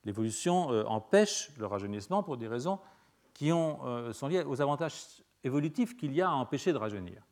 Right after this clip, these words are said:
hein. Euh, euh, en particulier les problèmes de la mémoire,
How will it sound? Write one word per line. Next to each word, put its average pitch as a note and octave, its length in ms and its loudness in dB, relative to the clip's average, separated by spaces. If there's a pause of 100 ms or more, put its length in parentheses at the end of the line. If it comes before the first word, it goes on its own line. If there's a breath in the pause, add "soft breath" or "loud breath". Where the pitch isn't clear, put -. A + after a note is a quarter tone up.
(140)
hein. G2 160 -8 (120)
Euh, F#2+ 120 -6 (120)
euh, F#2 800 -8 (600 loud breath)
en G2+ 60 -18
particulier G2+ 640 -2
les A#2 100 -2
problèmes G2+ 320 -6
de E2+ 220 -12
la F2 140 -12
mémoire, G#2+ 520 -4